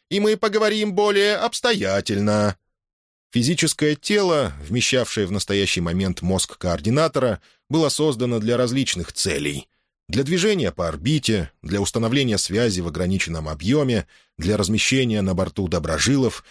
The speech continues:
или, по желанию пленников, для наблюдения за уничтоженной планетой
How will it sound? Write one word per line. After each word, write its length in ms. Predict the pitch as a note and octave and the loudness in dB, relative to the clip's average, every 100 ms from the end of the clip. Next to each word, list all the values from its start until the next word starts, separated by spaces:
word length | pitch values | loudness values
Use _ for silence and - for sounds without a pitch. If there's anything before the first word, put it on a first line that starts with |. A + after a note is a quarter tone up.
| - | -8
или, 140 | - F3+ | -2 0
по 100 | C#3+ | 0
желанию 540 | G2+ A2+ C3 B2+ A2+ | 0 2 2 2 -2
пленников, 800 | F#2+ F#2+ A2+ C3 A#2 - F#2+ - | -2 -2 0 0 -2 -2 -6 -6
для 220 | - D2 G2 | -14 -4 -2
наблюдения 680 | F2+ G2 E2+ A#2+ A#2 G#2+ | 0 0 0 0 2 0
за 140 | E2 F2+ | 0 0
уничтоженной 640 | F#2 - - G2 F2 E2 | 0 0 -2 -2 -2 -4
планетой 580 | E2+ E2 C3 D#3+ A#2+ | -2 0 0 2 0